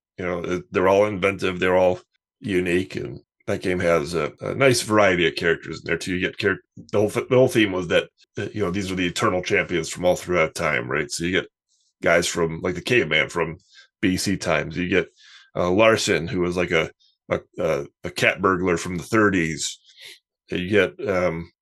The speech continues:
there's a guy Blade, who's from the future, not Blade the Vampire Hunter, but Blade from Eternal Champions. A whole variety of characters here. I thought they were all entertaining and fun to use and had unique move sets.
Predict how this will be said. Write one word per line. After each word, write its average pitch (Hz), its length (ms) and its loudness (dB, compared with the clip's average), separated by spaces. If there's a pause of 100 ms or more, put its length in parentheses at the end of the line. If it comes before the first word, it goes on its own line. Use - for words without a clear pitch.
(120)
there's 90 240 -2
a 101 40 -4
guy 95 140 4
Blade, 98 440 2
who's 90 140 -10
from 98 120 -8
the 80 80 -6
future, 87 380 -4
not - 240 -2
Blade 90 280 0
the 85 120 -10
Vampire 87 360 0
Hunter, 90 240 -2
but 90 220 -2 (320)
Blade 90 420 0
from 87 280 -4 (320)
Eternal 92 260 0
Champions. 92 640 -2 (380)
A - 40 0
whole 131 140 6
variety 123 420 4
of 90 60 -2
characters 80 440 -2
here. 69 220 -2 (380)
I 92 80 0
thought 95 160 0
they 101 80 2
were 90 100 4
all 92 240 4 (460)
entertaining 135 560 2 (160)
and 87 260 0
fun 107 300 0
to 95 60 0
use 113 440 2
and - 160 -8 (600)
had 92 180 2
unique 98 300 -2
move 101 220 -2
sets. - 520 -2